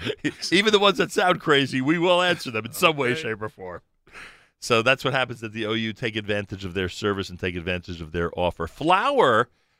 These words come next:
Speaker 1: Rabbi Gersten, after all, I can't let you off the hook without one of these difficult questions.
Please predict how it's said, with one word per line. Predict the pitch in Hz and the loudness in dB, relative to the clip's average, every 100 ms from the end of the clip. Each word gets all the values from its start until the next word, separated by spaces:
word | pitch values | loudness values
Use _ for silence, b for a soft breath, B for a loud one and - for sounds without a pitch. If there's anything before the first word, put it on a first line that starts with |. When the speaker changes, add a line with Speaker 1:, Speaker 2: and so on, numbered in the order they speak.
| _ | _
Speaker 1:
Rabbi | 107 113 120 | 0 4 2
Gersten, | 117 120 110 - 131 175 | 2 0 0 -4 -6 -2
after | 98 - 120 | -4 -2 -2
all, | 117 | 0
I | 107 | -2
can't | - 107 | -4 -8
let | 95 - | -8 -6
you | 107 | -4
off | 98 - | -4 -4
the | 101 | -4
hook | 113 | -4
without | 98 92 95 | -2 -2 -2
one | |
of | 95 | -6
these | 92 | -6
difficult | 90 120 98 90 | -4 -4 -4 -6
questions. | 85 73 - 104 | -6 -8 -12 -16